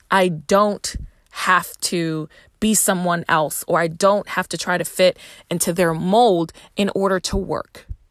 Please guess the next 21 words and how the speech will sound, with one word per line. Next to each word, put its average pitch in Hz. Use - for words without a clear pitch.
and 180
in 170
order 180
to 156
be 175
who 196
I 170
am 160
and 156
in 156
order 160
to 151
be 180
successful -
at -
it. 85
Had 277
I, 269
had 240
I 226
not, 190